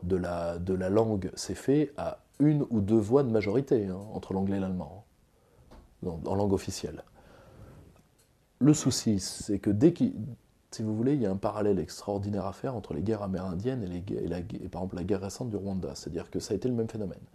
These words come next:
Il fallait faire dégager la France pour commencer le génocide. Et d'ailleurs, les Américains ne s'en cachent pas, parce que dès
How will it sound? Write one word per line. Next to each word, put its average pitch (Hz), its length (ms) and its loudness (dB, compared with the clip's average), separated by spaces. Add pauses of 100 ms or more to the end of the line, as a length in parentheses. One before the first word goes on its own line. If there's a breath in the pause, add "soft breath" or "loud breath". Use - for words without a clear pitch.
(240 soft breath)
Il 107 60 -8
fallait 95 180 4
faire 95 160 0
dégager 123 380 6
la 104 80 6
France 143 280 -4
pour - 160 -6
commencer 110 340 0
le 110 40 0
génocide. 101 400 -4 (580 loud breath)
Et - 80 0
d'ailleurs, 90 300 0
les 120 180 4
Américains 92 440 0
ne 92 40 0
s'en - 160 -4
cachent - 260 -8
pas, 196 200 2
parce - 160 -8
que - 80 -2
dès 120 420 6